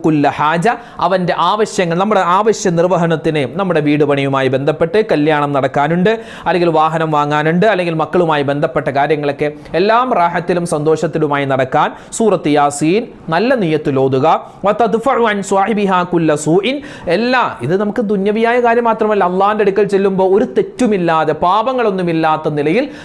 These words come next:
നമുക്ക് അള്ളാഹുവിനെ കാണാൻ പറ്റും സൂറത്ത് യാസീൻ നമ്മൾ ഓതിയാൽ. ഒരുപാട് മഹത്വങ്ങളുണ്ട്. ഇൻഷാ അല്ലാ ഇന്ന് ഈ കാണുന്ന ഇതുണ്ട്, ചരട് കണ്ടോ? ഈ ചരടിൽ,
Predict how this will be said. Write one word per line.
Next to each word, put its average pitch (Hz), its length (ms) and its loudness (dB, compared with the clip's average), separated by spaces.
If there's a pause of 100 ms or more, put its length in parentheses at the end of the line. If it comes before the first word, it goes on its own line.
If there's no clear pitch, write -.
(120)
നമുക്ക് 170 220 -2
അള്ളാഹുവിനെ 175 500 0 (100)
കാണാൻ 151 300 0 (100)
പറ്റും 147 300 0 (120)
സൂറത്ത് 175 380 2
യാസീൻ 143 500 0 (120)
നമ്മൾ 139 220 -2
ഓതിയാൽ. 123 500 2 (440)
ഒരുപാട് 294 540 2
മഹത്വങ്ങളുണ്ട്. 196 680 -2 (120)
ഇൻഷാ 190 280 2
അല്ലാ 233 140 0
ഇന്ന് 220 300 0 (440)
ഈ - 20 -2
കാണുന്ന 226 360 0 (140)
ഇതുണ്ട്, 208 260 2 (120)
ചരട് 220 240 2
കണ്ടോ? 131 240 -2 (540)
ഈ 254 80 2 (160)
ചരടിൽ, 226 440 0